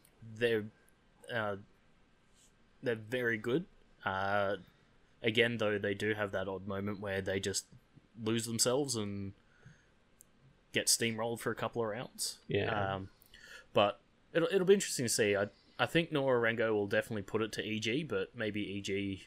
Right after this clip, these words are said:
Speaker 1: will come out on top on that one, to be
Speaker 2: Excellent.
Speaker 1: fair.
Speaker 2: Okay, so look, that is our wrap of the E S L this week. Uh, we will get more. We only basically had the four days to study for this, so we are a bit short on a little bit of the content.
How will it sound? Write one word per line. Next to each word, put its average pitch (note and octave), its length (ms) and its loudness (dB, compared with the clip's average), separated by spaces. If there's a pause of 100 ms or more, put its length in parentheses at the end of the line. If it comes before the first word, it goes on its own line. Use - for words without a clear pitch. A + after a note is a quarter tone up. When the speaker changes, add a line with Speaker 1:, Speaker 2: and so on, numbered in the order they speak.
(160)
Speaker 1:
will G#2 100 -6
come G2 180 -8
out F2+ 80 -6
on F#2 100 -10
top - 240 -10
on F#2 80 -10
that F2+ 140 -12
one, F2+ 240 -12 (340)
to - 60 -10
be A#2 60 -6
Speaker 2:
Excellent. - 280 -8
Speaker 1:
fair. F#2 200 -8 (760)
Speaker 2:
Okay, D3+ 300 6
so A#2+ 420 12
look, C#3 300 12
that C3+ 260 12
is B2+ 400 10
our A2 200 10
wrap A2+ 260 10
of G#2+ 160 6
the A2 80 6
E G#2+ 120 8
S G#2 160 6
L G#2+ 140 8
this G2+ 240 2
week. B2+ 320 8
Uh, G2 220 8
we G#2+ 100 8
will G#2 140 4
get G2+ 180 10
more. G#2 340 12
We G#2+ 220 10
only G#2+ 400 6
basically G2 400 6
had F#2 140 4
the G2 40 0
four F#2+ 200 2
days F2+ 240 4
to - 100 -2
study F2+ 280 4
for - 140 -2
this, F#2 180 2
so F#2 340 4
we F#2+ 180 6
are F#2+ 200 10
a F2+ 40 8
bit - 140 -2
short F#2+ 240 2
on F#2 80 0
a F2+ 40 -4
little F#2+ 140 2
bit F#2 80 2
of F#2 60 0
the - 60 -4
content. G2+ 420 2